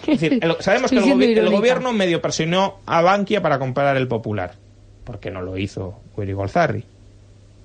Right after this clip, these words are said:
Speaker 2: Que de hecho es lo que comentamos Manu Llamas y yo aquí, ¿te acuerdas? Que existiría la posibilidad, existía la posibilidad de que Goiri se decidiera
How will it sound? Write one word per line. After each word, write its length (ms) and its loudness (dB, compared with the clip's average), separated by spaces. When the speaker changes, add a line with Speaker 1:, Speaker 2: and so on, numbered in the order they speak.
Speaker 2:
Que 100 2
de 160 4
hecho 360 0
es 200 0
lo 120 2
que 120 -2
comentamos 520 0
Manu 240 2
Llamas 340 2
y 100 0
yo 180 4
aquí, 340 2
¿te 100 -2
acuerdas? 440 0
Que 200 -2
existiría 680 0
la 140 4
posibilidad, 440 2
existía 400 -2
la 100 2
posibilidad 520 0
de 180 2
que 200 2
Goiri 500 2
se 180 -2
decidiera 640 0